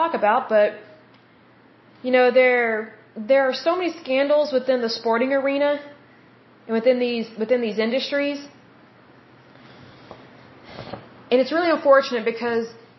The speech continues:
if you're actually doing things the right way, then you will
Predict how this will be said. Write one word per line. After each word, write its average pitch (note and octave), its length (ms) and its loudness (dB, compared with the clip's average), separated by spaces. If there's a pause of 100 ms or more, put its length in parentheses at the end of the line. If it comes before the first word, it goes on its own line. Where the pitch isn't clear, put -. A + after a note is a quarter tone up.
(260)
if B3 160 0
you're C#4 240 6
actually F#4 280 -2
doing C#4 280 -2
things C#4 240 -4
the C4 80 -4
right A#3+ 260 2
way, A3 480 2
then A#3 200 0
you C4+ 120 -2
will C4 180 4